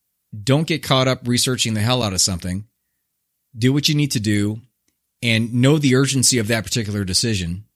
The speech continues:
and then make your decision and then move forward without any regret of any possibilities of what could have been, because that's the biggest bunch of nonsense and the thing that'll keep you from moving forward if you focus on that. So my call to action for you this week is plain and simple.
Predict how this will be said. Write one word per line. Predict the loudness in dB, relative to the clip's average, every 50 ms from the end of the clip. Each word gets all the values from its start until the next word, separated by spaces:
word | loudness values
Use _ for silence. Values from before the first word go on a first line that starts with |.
| _ _ _ _ _ _ _ _ _ _ _ _ _ _ _ _ _ _ _ _ _ _ _ _ _ _ _ _ -4
and | 0 0 2
then | 2 2 2
make | 2 2 0
your | -2
decision | -2 0 0 0 0 0 -2 -2 -2
and | -2 0 0
then | 0 0 0
move | 0 0 -2
forward | -2 -4 -6 -6 -6 -8 -10 -12 -8
without | -4 -2 0 2 2 2 2
any | 2 4 4 2 2
regret | 0 -2 0 2 2 2 2 0 -6 _ _ -8
of | -6 -4 -2 -2
any | -2 -2 -2
possibilities | -4 -4 -2 -2 0 -2 -2 -2 -2 -2 -2 -2 -2 -2
of | -4 -4
what | -6 -6 -8 -8
could | -6 -4 -2 0
have | 0 -2 -2 -2 -4
been, | -6 -6 -6 -10 -16 _ -20 -20 _
because | -10 -6 -4 -2 -2
that's | -2 -2 -2 -2 -2
the | -2
biggest | -4 -4 -4 -4 -4 -4 -4
bunch | -4 -2 -2
of | 0 0
nonsense | 2 2 2 2 2 2 0 0 0 -2 -2
and | -2 -2
the | -4
thing | -2 0 0 2 2
that'll | 2 0 0
keep | -2 -2 0 0 0 2 2
you | 0 0 0 0
from | 0 -2 -2
moving | -2 -2 -2 -4 -6
forward | -6 -6 -6 -6 -6 -6 -8 -8 -10
if | -10 -8 -8
you | -6 -4 -4 -4
focus | -6 -6 -10 -10 -10 -10 -10 -8
on | -8 -8 -10
that. | -10 -12 -16 _ _ _ _ _ _
So | -4 0 0
my | 0 0 0
call | 0 0 0
to | 0 0
action | 0 0 0 0 0 -2
for | -2 -2 -2
you | -2 0
this | 0 0 -2 -2 -2
week | -2 -2 -2
is | -4 -8
plain | -6 -2 -2 0 0
and | 0 0
simple. | -2 -2 -4 -6 -10 -16